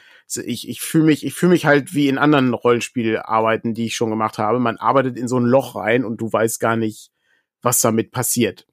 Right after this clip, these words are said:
Das ist, äh, äußerst befremdlich. Ähm, aber ich glaube, wir müssen zum Ende kommen. Ich würd gerne noch einen kurzen Tipp loswerden und dann müssen wir raten, was im Presseclub vorkommt, oder?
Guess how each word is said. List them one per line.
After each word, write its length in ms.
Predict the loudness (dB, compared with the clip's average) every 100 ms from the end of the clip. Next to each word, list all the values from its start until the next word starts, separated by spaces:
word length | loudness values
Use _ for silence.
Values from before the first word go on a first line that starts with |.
| -8
Das 240 | -6 -6
ist, 320 | -6 -6 -6
äh, 120 | -10 -16 -20 -20 -16
äußerst 400 | -2 -2 0 -6 -10
befremdlich. 760 | -14 -8 -8 -8 -12 -14 _ _ _ _ _ _ _ _
Ähm, 500 | -2 0 2 0 -4 -2
aber 520 | 2 4 4 4 2 -2 -14 _ _ _ _ _ _ _ _ _ -6
ich 160 | -6
glaube, 340 | 0 2 2 0
wir 80 | 0
müssen 280 | -2 -4
zum 160 | -4 -2
Ende 180 | 0 0
kommen. 240 | 0 -2
Ich 240 | -4 -6 -4
würd 160 | 0
gerne 160 | 2 2
noch 140 | 2
einen 180 | 0 -4
kurzen 280 | -2 -4 -4
Tipp 180 | -6 -2
loswerden 340 | -2 0 0
und 60 | 0
dann 140 | 0 0
müssen 220 | -2 0
wir 120 | 0
raten, 400 | 2 0 0 0
was 120 | 2
im 80 | 0
Presseclub 460 | -4 -8 -4 -6 -4
vorkommt, 320 | -6 -4 -4
oder? 300 | 0 -2